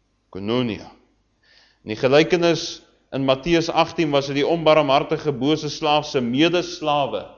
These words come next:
wat hom aan die koning rapporteer het. Matteus agtien vers eenendertig, "En toe sy medediensknegte sien wat gebeur het, was hulle baie bedroef.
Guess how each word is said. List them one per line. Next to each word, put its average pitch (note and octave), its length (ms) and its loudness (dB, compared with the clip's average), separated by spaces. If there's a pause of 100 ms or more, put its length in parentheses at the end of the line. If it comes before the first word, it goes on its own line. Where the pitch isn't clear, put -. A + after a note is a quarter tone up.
(640)
wat B2 200 -2
hom B2+ 120 -2
aan B2 80 -2
die A#2+ 140 -6
koning C3 340 0
rapporteer A2+ 640 -2
het. - 260 -20 (400)
Matteus F3 380 2
agtien F3+ 320 0
vers F3 260 6
eenendertig, F3 640 4
"En D#3+ 100 -4
toe F3 100 0
sy F3 160 2
medediensknegte E3+ 1300 0 (480)
sien F#3+ 320 0
wat F3+ 180 8
gebeur D#3+ 440 4
het, F3+ 180 2
was D3+ 180 4
hulle D3+ 180 2
baie D3 340 4
bedroef. D3+ 440 -2